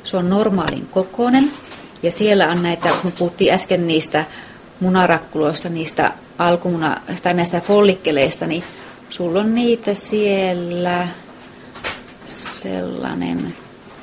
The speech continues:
kuusi viiva kahdeksan. Se on ihan kiva määrä. Ja sitten se, mikä mä myös kiinnostaa tässä, että tämä munasarja on normaalilla paikallaan. Se ei ole missään täällä korkeammalla, vaan se on ihan tässä niin kuin tavallaan matalalla.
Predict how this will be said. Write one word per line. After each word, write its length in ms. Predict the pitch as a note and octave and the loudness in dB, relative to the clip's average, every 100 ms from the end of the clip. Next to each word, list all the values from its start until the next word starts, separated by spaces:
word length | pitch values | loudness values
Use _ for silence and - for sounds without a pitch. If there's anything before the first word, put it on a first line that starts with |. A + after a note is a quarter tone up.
| - - - | -20 -20 -10
kuusi 480 | - G3+ F3+ E3+ - D3+ | -2 2 2 0 -2 0
viiva 220 | D#3 D3+ | 0 0
kahdeksan. 880 | - D3 D#3 - - - A#3+ B3+ D4 - - - | 0 0 -2 -6 -4 0 4 4 2 -4 -20 -20
Se 160 | - G3 | -8 -4
on 140 | F#3 | -4
ihan 280 | E3 E3+ D#3 | -4 -4 -6
kiva 360 | D3+ D3+ D3 D3 | -4 -6 -4 -6
määrä. 420 | F3 F3+ G3+ B3+ B3+ - - - - - - | -4 -4 -2 -2 -4 -12 -20 -18 -18 -14 -4
Ja 60 | |
sitten 320 | G#3 A3 G3+ F#3+ | -2 0 2 2
se, 180 | G3+ | 4
mikä 240 | G#3 G3+ G3+ | 2 2 0
mä 180 | F3 - - - | 0 -4 -12 -6
myös 240 | F#3 F#3 - | 0 0 0
kiinnostaa 540 | F3+ E3+ D3+ - D#3+ | -2 -2 -2 -4 -4
tässä, 260 | D#3+ E3 F3+ | -4 -4 -4
että 60 | |
tämä 160 | G3+ G#3 | -2 0
munasarja 420 | A#3+ A3+ F3+ F3 | 0 0 -2 -2
on 80 | F3+ | 0
normaalilla 460 | G3 F#3 E3 - - | 0 0 -2 -6 -6
paikallaan. 600 | D#3 D3+ - - - F3 F3+ - - | -4 -4 -6 -10 -12 -14 -18 -14 0
Se 120 | G#3 | 4
ei 180 | G3+ G#3+ | 6 4
ole 80 | |
missään 360 | A3 A3+ - F#3+ | 2 2 0 -2
täällä 200 | D3+ D#3 | -2 -4
korkeammalla, 680 | - G#3 G#3 G#3 G#3 G#3+ G#3+ | 0 0 0 -2 -2 -2 -2
vaan 120 | A3+ | 0
se 100 | C4 | 0
on 120 | F#3 | 0
ihan 220 | F3+ G#3+ | 0 -2
tässä 380 | F#3 D#3+ - D3+ - - - | 0 2 2 0 -2 -20 -8
niin 80 | F#3 | -4
kuin 120 | G3 | -2
tavallaan 360 | F#3+ F#3+ F#3 F3+ | 0 2 4 4
matalalla. 680 | F#3 F3 D3 - G2 - | 2 2 2 2 -2 -2